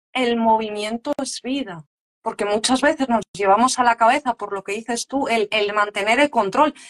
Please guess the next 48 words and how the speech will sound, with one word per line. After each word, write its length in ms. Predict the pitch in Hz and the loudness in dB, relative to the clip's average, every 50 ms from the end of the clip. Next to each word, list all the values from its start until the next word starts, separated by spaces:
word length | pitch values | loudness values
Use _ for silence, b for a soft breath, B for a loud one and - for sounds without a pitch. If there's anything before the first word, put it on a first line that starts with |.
| B B B B B | B B B B B
Pero 220 | - 254 233 226 | 0 2 2 2
si 120 | 226 - 233 | 2 0 -2
esto 160 | 226 - 254 | -2 -2 -2
estaba 300 | 233 - - 226 226 226 | -4 0 0 2 2 2
aquí, 160 | 226 - 320 | 2 2 2
esto 180 | 285 - - 240 | 0 0 0 -4
estaba 260 | 226 - 240 226 233 | -2 2 2 2 2
aquí, 120 | 233 277 | 2 0
esto 160 | 269 262 - 262 | -4 -2 -2 -2
estaba 220 | 262 - 262 247 | 0 2 2 2
aquí, 180 | 240 262 349 339 | 2 2 -2 -2
y 60 | - | 0
ahora 140 | 254 254 277 | -2 -2 -2
está 160 | - 269 254 | -2 -6 -4
todo 340 | - 262 247 233 220 - _ _ _ _ _ _ _ - | -2 0 0 0 0 -2 _ _ _ _ _ _ _ -2
por 140 | - 277 277 | -2 0 2
todos 260 | - 247 233 233 220 | 4 4 6 6 6
lados. 300 | 247 370 415 - - _ _ _ _ _ _ _ _ _ _ _ _ _ _ _ _ _ _ _ _ _ - | 6 4 2 0 -6 _ _ _ _ _ _ _ _ _ _ _ _ _ _ _ _ _ _ _ _ _ -2
Pero 400 | - 247 240 247 240 233 226 - - _ - | 0 2 4 4 4 4 2 0 -6 _ -8
las 260 | 240 240 220 220 - | -4 -4 -4 -4 -4
cosas 520 | - - - 277 285 - 294 311 285 - - | -10 -12 -10 -8 -8 -6 -6 -6 -8 -8 -10
tienen 380 | - 247 269 294 302 294 285 | -8 -8 -6 -4 -4 -6 -6
que 180 | 285 - 262 233 | -8 -6 -6 -6
moverse. 800 | 226 208 202 196 190 202 233 277 277 - - - - 175 160 - _ _ _ _ _ _ _ _ | -4 -4 -4 -2 -2 0 -2 -2 -4 -8 -12 -14 -14 -16 -18 -20 _ _ _ _ _ _ _ _
Lo 280 | - 208 214 214 208 208 | 0 2 4 4 2 2
que 300 | - 214 202 208 208 208 | 2 2 4 4 4 4
no 140 | 220 233 277 262 | 4 4 2 2
se 160 | - - - _ _ _ _ - 277 262 | -4 -4 -6 _ _ _ _ -12 -8 -6
mueve 380 | 233 233 247 254 262 262 277 285 | -4 -4 -2 -2 -2 -2 -4 -6
se 140 | - - | -8 -12
estanca 400 | 220 - - - 226 226 226 262 | -14 -12 -8 -8 -8 -8 -6 -8
y 40 | 262 | -8
se 180 | - - 214 185 | -10 -10 -14 -16
pudre. 420 | _ - 233 294 294 - 175 - _ _ _ _ _ _ _ _ | _ -12 -12 -12 -12 -12 -18 -20 _ _ _ _ _ _ _ _
Esto, 580 | - 269 349 - - _ - 240 - - - _ _ _ _ _ _ _ _ _ _ _ _ _ _ | 0 2 2 2 0 _ 0 0 0 0 -2 _ _ _ _ _ _ _ _ _ _ _ _ _ _
como 240 | - 240 226 220 | -8 -6 -4 -2
dices 300 | 226 262 254 277 269 262 | -4 -4 -2 -4 -4 -4
tú, 160 | - 302 311 - | -4 -6 -6 -4
esto 240 | - 254 - - 330 | -4 -4 -4 -2 -2
se 200 | 320 - 339 330 | -2 0 0 -2
pudre, 340 | - - 269 349 403 330 247 | -2 0 2 2 2 2 0
esto 220 | 233 - - 330 | 0 0 0 0
es 100 | 349 - | 0 2
orgánico, 540 | 320 269 - - 415 302 339 349 - - - | 2 2 2 2 2 2 2 0 -2 -2 -4
está 180 | 214 - 233 240 | -4 -2 -2 -2
hecho 180 | 269 - 339 | 0 0 0
para 220 | 339 320 320 311 302 | 0 2 2 2 0
pudrirse. 680 | - 214 180 175 175 196 247 - - - 269 185 - | 0 -2 -2 -2 -2 -6 -8 -8 -10 -10 -10 -10 -12